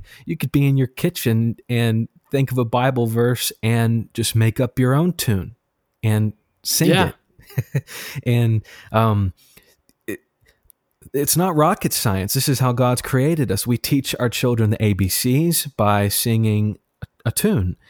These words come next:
Speaker 1: And one of the, and, and then we know it like the back of our hand. And
Speaker 2: Mm-hmm.
Speaker 1: this isn't just about rote memory,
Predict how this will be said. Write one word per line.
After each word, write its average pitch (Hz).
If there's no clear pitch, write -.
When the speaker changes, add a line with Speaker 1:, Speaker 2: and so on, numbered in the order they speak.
Speaker 1:
And 110
one 120
of 139
the, 127
and, 123
and 120
then 131
we 127
know 151
it -
like 110
the 110
back 107
of 104
our 101
hand. 95
And 107
Speaker 2:
Mm-hmm. 127
Speaker 1:
this 110
isn't 127
just 117
about 110
rote 107
memory, 98